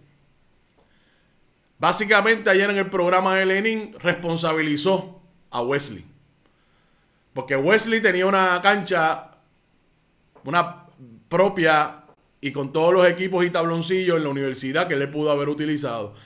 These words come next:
Que Wesley, que es de Bayamón, pudo haber utilizado cualquier cancha entre Bayamón y Utuado y no tener que ir a la cancha del municipio, que tiene los canastos, eh, asesinos. Señor Jorge Pérez Heredia,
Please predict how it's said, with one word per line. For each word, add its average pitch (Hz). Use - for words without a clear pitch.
Que 156
Wesley, 180
que 160
es 160
de 185
Bayamón, 190
pudo 175
haber 185
utilizado 185
cualquier 165
cancha 190
entre 180
Bayamón 139
y 165
Utuado 165
y 131
no 151
tener 180
que 202
ir 220
a -
la 151
cancha 165
del 175
municipio, 165
que 127
tiene 147
los 160
canastos, 139
eh, 131
asesinos. 113
Señor 165
Jorge 226
Pérez 214
Heredia, 170